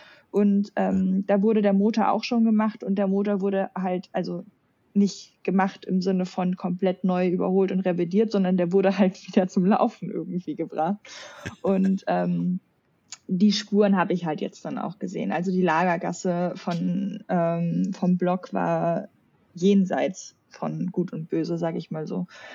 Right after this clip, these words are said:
Speaker 1: Äh, also da wurde mal irgendwie grob irgendwas angeschliffen und abgeschliffen, damit irgendwie die Kurbelwelle wieder da drauf sitzt. Und so zieht sich da, zieht sich das halt durch den ganzen Block. Und das war jetzt im Endeffekt auch mein Problem, dass ich dann, ähm,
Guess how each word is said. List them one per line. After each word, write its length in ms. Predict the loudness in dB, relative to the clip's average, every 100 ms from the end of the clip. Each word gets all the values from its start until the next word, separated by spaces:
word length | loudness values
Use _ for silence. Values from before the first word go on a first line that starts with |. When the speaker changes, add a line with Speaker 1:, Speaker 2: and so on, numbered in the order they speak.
| -16 -14 -2
Speaker 1:
Äh, 260 | 2 2 2
also 180 | 2
da 160 | 2 2
wurde 220 | 2 2
mal 140 | 2 2
irgendwie 520 | 2 2 0 0 -2
grob 480 | 0 0 0 -2 -6
irgendwas 320 | -2 -2 -2
angeschliffen 580 | 0 2 2 0 -2 -2
und 120 | -4
abgeschliffen, 580 | -2 -2 -4 -2 -2 0
damit 260 | 0 0 0
irgendwie 320 | -4 -2 -2
die 120 | -4
Kurbelwelle 580 | -2 2 2 2 0 0
wieder 160 | -2 0
da 100 | -2
drauf 300 | 0 -2 -2
sitzt. 400 | -4 -4 -6 -4
Und 260 | -2 -2 -6 -20 -20 -20 -20 _ -20 -8 -2
so 220 | 4 4
zieht 260 | 2 -2 -2
sich 160 | 0
da, 140 | 0 -6
zieht 220 | 0 0
sich 240 | 0 -2 -2
das 160 | 0
halt 160 | 0 2
durch 140 | 0
den 120 | 0 0
ganzen 300 | 2 2 2
Block. 260 | 2 0
Und 160 | -2 -2
das 140 | -2
war 140 | 0 2
jetzt 200 | 0 -2
im 100 | -2
Endeffekt 500 | 0 -2 -2 -4 -4
auch 120 | -2
mein 200 | 0 -2
Problem, 560 | -4 -4 0 4 2 0 -18 -16 -4
dass 160 | -2
ich 200 | 0 -2
dann, 440 | -2 0 2 0 0
ähm, 580 | -2 -2 -2 0 -2